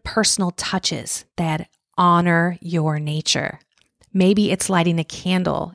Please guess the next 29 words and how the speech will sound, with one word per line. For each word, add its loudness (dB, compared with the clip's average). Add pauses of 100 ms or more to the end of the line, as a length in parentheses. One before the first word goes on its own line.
and -6
reflecting -4
each -4
night, 0
or -4 (400)
playing 2
music 2
that -2
soothes 0
your 0
soul, 2
or -6 (400)
crafting 0
homemade -2
decorations. -6 (680)
These 2
acts 0
of 0
self-expression -2
can -6
be -4
incredibly 2
fulfilling -2
and -6
grounding -2
during -2
the -4
holiday -4
hustle. -6